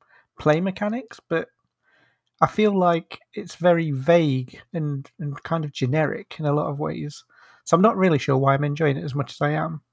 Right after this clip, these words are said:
but the, the actual running around the world and killing stuff and seeing numbers go up is, is satisfying.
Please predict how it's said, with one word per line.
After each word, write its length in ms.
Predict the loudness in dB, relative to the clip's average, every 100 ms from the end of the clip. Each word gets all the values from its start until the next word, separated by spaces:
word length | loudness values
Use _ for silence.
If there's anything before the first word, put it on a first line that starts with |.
| -6
but 200 | -6 -6 _ _ _ _ _ -8
the, 200 | -6 0
the 120 | 4
actual 260 | 4 2 -2
running 280 | 0 0
around 240 | 2 2 2
the 60 |
world 200 | 0 -2
and 160 | -2 -4
killing 260 | -2 -2 -2
stuff 260 | -8 -8
and 160 | -6 -4
seeing 240 | -2 0
numbers 300 | 0 -2 -4 -4
go 180 | -4 -4
up 140 | -4
is, 240 | -6 -8 -18 -10
is 120 | -4
satisfying. 600 | -2 -4 -4 -8 -6 -10